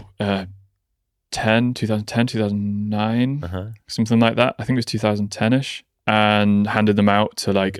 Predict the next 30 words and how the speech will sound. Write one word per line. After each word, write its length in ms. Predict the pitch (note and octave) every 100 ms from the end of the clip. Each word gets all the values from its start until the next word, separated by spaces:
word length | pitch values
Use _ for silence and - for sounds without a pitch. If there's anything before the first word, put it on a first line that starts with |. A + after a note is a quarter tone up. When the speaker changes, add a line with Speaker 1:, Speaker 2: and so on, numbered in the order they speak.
| -
Speaker 1:
m-, 200 | A2 G#2+
loads 400 | G#2+ A2 A2 G2+
of 60 | G2+
the 80 | G2
brands 400 | G#2+ G#2 G#2+ G#2
that 100 | G2+
are 40 | G#2
here 200 | G#2 G2+
and 100 | G2+
stuff. 360 | - G2 G2
And 100 | G2
Speaker 2:
Yeah. 120 | F2+ - - -
Speaker 1:
most 240 | C3+ -
of 80 | G#2+
the 40 |
time 160 | G#2 F#2+
you're 100 | G2+
handing 240 | G#2+ G2
it 80 | G2+
to 60 | -
someone 240 | G2 F#2
in 80 | F2+
marketing 480 | F#2+ G2+ - F#2+ F#2
or, 200 | F2+ F2+
like, 300 | G#2+ - -
events 380 | - F#2+ G2 G#2+
or 20 |
something. 260 | - G2
And 140 | - F#2
Speaker 2:
Yeah. 160 | G2